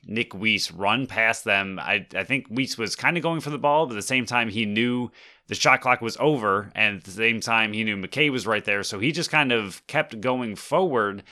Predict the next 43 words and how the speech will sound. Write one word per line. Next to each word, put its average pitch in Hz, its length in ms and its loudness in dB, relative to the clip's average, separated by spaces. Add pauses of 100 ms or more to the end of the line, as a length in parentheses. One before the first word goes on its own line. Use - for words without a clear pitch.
(280)
And - 100 4
I 123 40 8
don't 131 100 2
think 123 160 0
either 143 220 0
of 139 80 -2
the 139 160 -4
offensive 113 420 -2
players 113 320 2
ended 113 240 -2
up 117 100 -2
actually 110 440 0
seeing 127 420 -2
McKay. 98 300 2
If 87 80 -10
you 101 80 -6
watch 135 200 2
it 151 100 -4
closely, 120 500 -2
it 95 100 -4
seems 117 220 -2
like 113 200 -2
they 104 160 4
only 123 360 -2
see, 117 560 0 (480)
or 127 160 4
ended 123 160 4
up 113 100 0
seeing 117 300 -2
Weiss, 101 180 0
sorry. 87 400 0
I 113 120 2
think 123 220 -2
if 123 160 -2
you 113 100 -4
watch 123 200 2
it 127 60 -8
closely, 123 380 0
they 107 120 4
only 127 260 0
see 139 220 -2
McKay, 107 640 4 (260)
and 101 380 0